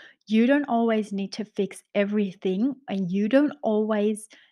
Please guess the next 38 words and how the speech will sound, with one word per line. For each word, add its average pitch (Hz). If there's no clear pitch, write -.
need 196
to 220
have 190
an 185
answer. 185
Sometimes 226
it's -
just -
information 233
that 202
you 190
need 190
to 180
look 185
at. -
It's -
like 226
a 254
balloon, 196
and 208
then, 190
oh, 220
almost 214
killed 190
you 196
guys 185
there. 254
It's -
like 220
a 254
balloon, 226
and 214
then 202
just 208
let 196
it 220
float -
away. 175